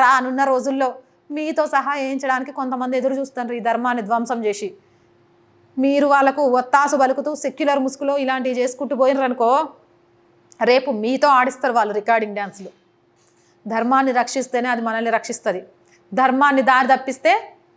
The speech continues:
ఏగులు తీసి మెల్లో వేసుకుంటది. గుర్తుపెట్టుకోండి. కాబట్టి దయచేసి మళ్ళీ చెప్తున్నాం, మా ఛానల్ నుంచి ప్రత్యేకంగా విజ్ఞప్తి చేస్తున్నాం, కనీసం నిమజ్జనం టైంలోనైనా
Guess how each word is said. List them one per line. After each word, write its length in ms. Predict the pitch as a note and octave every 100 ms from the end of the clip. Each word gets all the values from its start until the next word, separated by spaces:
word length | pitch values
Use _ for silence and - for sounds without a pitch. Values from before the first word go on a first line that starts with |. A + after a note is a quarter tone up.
| _ _ _ _ _
ఏగులు 360 | - C4+ C#4+ C#4+ B3+
తీసి 140 | C4+ B3
మెల్లో 220 | A3+ A#3+
వేసుకుంటది. 480 | G#3 - F#3 D#3+ D#3 - _ _ _ _ _ _ A#3
గుర్తుపెట్టుకోండి. 640 | B3+ B3 G#3+ - E3 E3+ - _ _ _ _ A#3
కాబట్టి 480 | A3 A3+ A3+ D4+ G4 G4+ - - _ G#3
దయచేసి 540 | A3+ C4 D4+ E4+ E4 E4 A#3+
మళ్ళీ 260 | G#3+ C4 D#4
చెప్తున్నాం, 480 | C#4 C4+ A#3+ A3+ B3 B3+ A3+
మా 80 | B3 A#3+
ఛానల్ 260 | A3+ A#3+ B3+
నుంచి 160 | A#3+ B3+
ప్రత్యేకంగా 560 | G#3+ G#3 C#4 C#4 C4+ C#4+ A3+
విజ్ఞప్తి 320 | G3+ A#3 A3 G#3
చేస్తున్నాం, 420 | G3 G3 G#3 G#3 - _ _ _ -
కనీసం 340 | A#3 C4+ D4+ C#4+
నిమజ్జనం 440 | B3+ B3 A3 C4+ C4 B3
టైంలోనైనా 600 | A#3 A3+ A3 G#3+ G3+